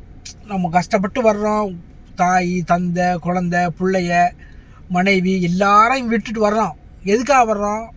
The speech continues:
நம்மளும் ஊர்ல ஒரு அந்தஸ்தா இருக்கணும், சந்தோஷமா இருக்கணும்,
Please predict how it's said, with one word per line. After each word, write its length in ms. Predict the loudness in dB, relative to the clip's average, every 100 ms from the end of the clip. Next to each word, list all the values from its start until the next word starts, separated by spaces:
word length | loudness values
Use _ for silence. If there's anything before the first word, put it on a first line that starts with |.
| -6
நம்மளும் 440 | -6 -4 -6 -4
ஊர்ல 320 | -6 -4 0
ஒரு 120 | 2
அந்தஸ்தா 340 | 2 0 -4 -2
இருக்கணும், 480 | -2 -2 -4 -4 -8 -14 -20 -20 -20 -20 -10
சந்தோஷமா 440 | -6 -2 -2 0 -2
இருக்கணும், 380 | -2 -2 -4 -6